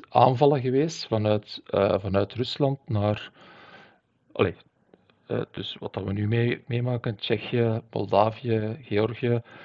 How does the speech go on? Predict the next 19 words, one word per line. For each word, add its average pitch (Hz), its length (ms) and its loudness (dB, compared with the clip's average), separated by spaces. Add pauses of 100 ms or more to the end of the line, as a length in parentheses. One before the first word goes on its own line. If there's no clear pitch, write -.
(280)
ehm, 95 920 2 (640)
ja, - 120 -10
het - 120 -8
is, 104 100 -6
het - 100 -12
is, - 180 -8
het - 100 -18
is, - 160 -8
het - 100 -20
is 117 160 -8
er 101 140 -4
altijd 113 420 2
al 127 140 2
ambras 98 360 -2
geweest, - 320 -8
bij 110 100 -6
manier 107 240 -4
van 107 120 -6
spreken. 107 520 -10